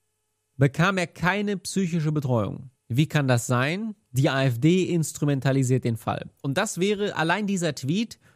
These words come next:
wäre, wäre ich irgendwie Lehrer für, weiß nicht, Sozialwissenschaften, Politik oder sonst was in der Schule.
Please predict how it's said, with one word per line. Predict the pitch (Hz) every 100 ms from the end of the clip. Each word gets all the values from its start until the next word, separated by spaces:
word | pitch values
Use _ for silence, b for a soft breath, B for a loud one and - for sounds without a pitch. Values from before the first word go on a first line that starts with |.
| b _ _ _
wäre, | 135 175 170 165 139
wäre | 156 147
ich | 156 127 -
irgendwie | 143 123
Lehrer | 117 117 165 180 185
für, | - 160 156
weiß | 135
nicht, | 123 107
Sozialwissenschaften, | 113 - 123 147 156 135 147 147 135
Politik | 123 120 147 147
oder | 123
sonst | 123 139
was | 135
in | 120
der | 107
Schule. | - 135 180 208